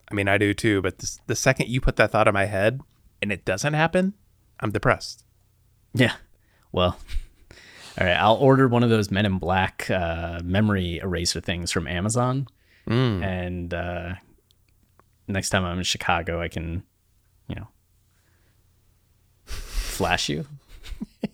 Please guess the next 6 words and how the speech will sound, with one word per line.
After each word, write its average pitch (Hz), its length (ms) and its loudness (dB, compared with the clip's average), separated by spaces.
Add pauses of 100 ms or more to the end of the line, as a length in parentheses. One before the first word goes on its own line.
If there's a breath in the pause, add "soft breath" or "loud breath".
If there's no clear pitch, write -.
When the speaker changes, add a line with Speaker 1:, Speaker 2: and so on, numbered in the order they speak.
(100)
Speaker 2:
<laughs> - 1000 -8
Speaker 1:
That's 110 180 2
another 123 260 8
great 110 160 8
idea, 92 260 2
though. 87 260 -6